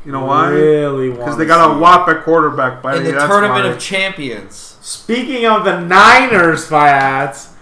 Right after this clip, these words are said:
Speaker 2: Speaking of that quarterback they got, Fiats.
Speaker 1: Listen.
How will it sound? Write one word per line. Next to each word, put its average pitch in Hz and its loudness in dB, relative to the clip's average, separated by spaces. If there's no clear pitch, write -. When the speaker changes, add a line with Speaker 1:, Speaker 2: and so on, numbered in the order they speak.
Speaker 2:
Speaking 233 -6
of 220 2
that 185 2
quarterback 175 4
they 143 -2
got, 143 2
Fiats. 135 -2
Speaker 1:
Listen. 131 -12